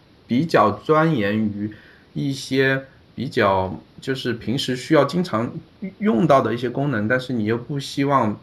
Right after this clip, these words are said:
自己去处理，所以你会写一些自动的脚本来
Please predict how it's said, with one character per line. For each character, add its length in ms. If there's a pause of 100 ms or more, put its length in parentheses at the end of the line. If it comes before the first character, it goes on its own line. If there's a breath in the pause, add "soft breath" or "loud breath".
自 280
己 300
去 280
处 240
理， 260
所 280
以 80
你 140
会 180
写 200
一 40
些 160
自 240
动 160
的 100
脚 200
本 300
来 220